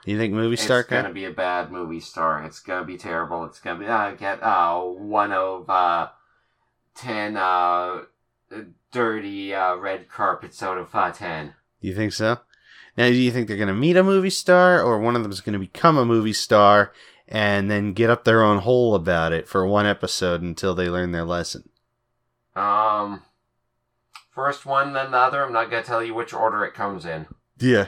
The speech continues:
Speaker 1: if they only do one the next time, they'll do another the time after that.
Speaker 2: Yes.
Speaker 1: It's that kind of show.
Speaker 2: Oh. Oh. And we have to do that almost right away after the, uh, we finish recording.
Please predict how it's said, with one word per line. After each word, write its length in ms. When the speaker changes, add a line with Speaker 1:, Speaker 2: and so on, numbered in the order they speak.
Speaker 1:
if 180
they 160
only 240
do 200
one 300
the 140
next 320
time, 280
they'll 140
do 200
another 400
the 100
time 300
after 300
that. 240
Speaker 2:
Yes. 520
Speaker 1:
It's 240
that 240
kind 260
of 80
show. 320
Speaker 2:
Oh. 720
Oh. 760
And 180
we 100
have 220
to 80
do 200
that 260
almost 540
right 500
away 400
after 320
the, 160
uh, 200
we 120
finish 400
recording. 580